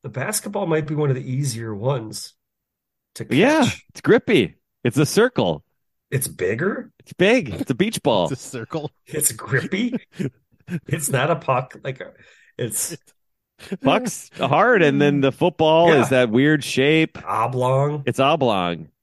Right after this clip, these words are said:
Speaker 1: Yeah. I don't know. It seems like the basketball should be the, one of the easier ones.
Speaker 2: Soccer ball even might be a little too squishy.
Speaker 1: But you can't. It's not even legal.
Speaker 2: You
Speaker 1: So
Speaker 2: shouldn't
Speaker 1: that's
Speaker 2: even be
Speaker 1: taken off
Speaker 2: doing
Speaker 1: the
Speaker 2: it.
Speaker 1: table. No, it's
Speaker 2: So
Speaker 1: ta-, that's
Speaker 2: mentally.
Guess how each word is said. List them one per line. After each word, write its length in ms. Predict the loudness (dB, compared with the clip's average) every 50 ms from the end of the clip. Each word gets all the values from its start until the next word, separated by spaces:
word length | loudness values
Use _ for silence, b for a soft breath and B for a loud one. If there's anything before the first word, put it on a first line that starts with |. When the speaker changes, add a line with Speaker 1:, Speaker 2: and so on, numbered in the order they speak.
| _ _ _ _
Speaker 1:
Yeah. 340 | -6 -4 -2 -2 -4 -6 -10 -14 _ _ _ _ _ _ _ _ _ _ _ _ _ _ _ _ _ _ -14
I 100 | -12 -12
don't 100 | -10 -8
know. 240 | -6 -6 -6 -6 -8 -10
It 60 | -12
seems 200 | -10 -8 -6 -6
like 100 | -6 -8
the 60 | -6
basketball 440 | -6 -4 -4 -2 -4 -4 -4 -6 -6
should 180 | -6 -6 -8 -10
be 60 | -10
the, 80 | -10 -8
one 160 | -8 -6 -6 -6
of 60 | -6
the 60 | -6
easier 360 | -6 -8 -6 -6 -6 -6 -4
ones. 340 | -6 -6 -8 -8 -10 -14 -20 _ _ _ _ _ _
Speaker 2:
Soccer 380 | -2 0 0 0 2 2 0 2
ball 260 | 4 4 4 6 6
even 200 | 4 4 4 2
might 160 | 2 0 2
be 100 | 4 4
a 60 | 4 4
little 160 | 4 2 0
too 140 | 2 0 0
squishy. 640 | 0 0 -2 0 0 0 0 2 2 0 0 0
Speaker 1:
But 80 | 0 -2
you 60 | -2 -2
can't. 360 | -2 -2 -2 0 0 -2 -4 -2
It's 100 | 0 2
not 80 | 2 4
even 200 | 2 2 0 0
legal. 440 | 0 0 -2 -2 -4 -4 -8 -14 _ _ _ _ _ _ _ _ _ _ 0
Speaker 2:
You 80 | 2 4
Speaker 1:
So 80 | 4 6
Speaker 2:
shouldn't 200 | 6 4 4 6 4 4
Speaker 1:
that's 120 | 6 6
Speaker 2:
even 80 | 4 4
be 60 | 4
Speaker 1:
taken 100 | 4 6
off 60 | 6
Speaker 2:
doing 120 | 6 6 4
Speaker 1:
the 60 | 4
Speaker 2:
it. 40 | 4
Speaker 1:
table. 220 | 4 2 2 2
No, 300 | 2 2 4 4 2 0
it's 140 | -2 -2 0 0
Speaker 2:
So 100 | 0 2
Speaker 1:
ta-, 60 | 2
that's 20 |
Speaker 2:
mentally. 640 | 2 2 2 2 0 0 2 2 0 0 0 -2